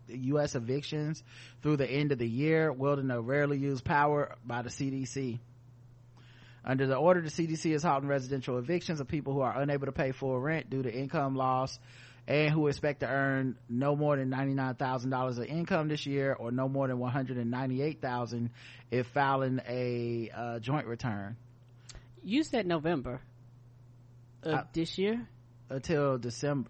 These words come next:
Speaker 1: the end of the
Speaker 2: No,
Speaker 1: year.
Speaker 2: no, you said the article was from November.
Speaker 1: No, it's from September the second. What,
Speaker 2: Okay.
Speaker 1: did I say November? I'm
Speaker 2: Yes.
Speaker 1: sorry.
Speaker 2: I was, I was like, "November? What, we in the future?"
Speaker 1: Yeah, I'm a time traveler, everyone. I'm stupid. I read it wrong. Sorry.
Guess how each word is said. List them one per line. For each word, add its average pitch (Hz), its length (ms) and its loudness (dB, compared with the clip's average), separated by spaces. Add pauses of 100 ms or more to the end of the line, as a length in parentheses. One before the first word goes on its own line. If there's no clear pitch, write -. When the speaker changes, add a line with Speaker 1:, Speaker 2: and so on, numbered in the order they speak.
Speaker 1:
the 120 120 -4
end 131 260 -2
of - 40 -2
the 190 60 2
Speaker 2:
No, 185 100 6
Speaker 1:
year. 120 160 -2
Speaker 2:
no, 180 120 4
you 202 120 4
said 190 160 4
the 151 140 2
article 156 560 4
was 143 200 -10
from 143 200 0
November. 139 480 -2
Speaker 1:
No, 180 160 10
it's 156 120 4
from 147 440 4
September 156 500 2
the 127 80 0
second. 120 400 -4 (280)
What, 160 160 4
Speaker 2:
Okay. 120 160 -6
Speaker 1:
did 139 100 0
I 165 80 4
say 185 160 4
November? 185 340 4
I'm 175 120 6
Speaker 2:
Yes. 165 140 10
Speaker 1:
sorry. 131 240 4 (140)
Speaker 2:
I 240 120 12
was, 339 100 8
I 330 140 12
was 294 80 10
like, 226 180 12
"November? 294 480 12
What, 359 80 10
we 640 360 12
in - 60 2
the - 60 2 (200)
future?" 220 220 10 (460)
Speaker 1:
Yeah, 135 160 4
I'm 180 120 8
a 175 40 6
time 170 300 8
traveler, 127 340 4
everyone. 117 480 0 (720)
I'm 127 180 -2
stupid. 113 380 -4
I 107 120 -2
read 113 180 -4
it 98 80 -10
wrong. 98 280 -6
Sorry. - 320 -2